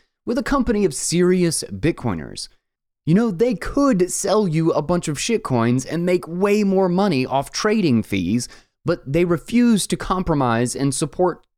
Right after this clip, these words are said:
all of that garbage just for a cheap buck.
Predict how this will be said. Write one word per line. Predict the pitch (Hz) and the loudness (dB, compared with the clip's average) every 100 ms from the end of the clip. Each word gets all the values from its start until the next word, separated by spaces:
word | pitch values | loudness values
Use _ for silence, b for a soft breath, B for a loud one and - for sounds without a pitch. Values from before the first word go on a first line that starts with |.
| - | -2
all | 151 202 | 2 2
of | 226 | 2
that | 165 151 147 | 0 -2 0
garbage | 160 196 180 143 131 135 | 2 2 2 0 -2 -4
just | 160 175 | -2 -2
for | - 151 | -4 -4
a | 127 | -4
cheap | - 147 - | -6 -8 -10
buck. | 104 135 127 - | -4 -2 -2 -6